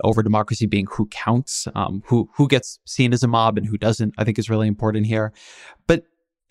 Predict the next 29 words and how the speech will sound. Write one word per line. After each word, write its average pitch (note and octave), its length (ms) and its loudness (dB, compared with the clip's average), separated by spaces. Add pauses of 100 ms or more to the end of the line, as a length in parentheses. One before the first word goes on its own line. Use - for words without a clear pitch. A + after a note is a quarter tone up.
(160)
one D4+ 300 0
thing D#4+ 120 4
I G3+ 60 6
also E3+ 180 2
notice A#2 260 2
in A2 100 0
this G#2 100 -6
debate A2+ 400 2
is - 140 -10
people C3 600 0
will A2+ 140 0
use A2+ 240 2
dem-, G#2 300 0
the A2 40 0
word A2 220 2
democracy G#2 440 0
in G#2 120 2
many G#2+ 200 2
different G#2 280 -2
ways. A2 240 2
So D3 200 2 (580)
what - 280 0
do D4 80 6
you F3+ 360 6
use A#2 280 2
it A#2 160 0
to A2+ 140 0
mean? G#2 260 2
What, C3 320 0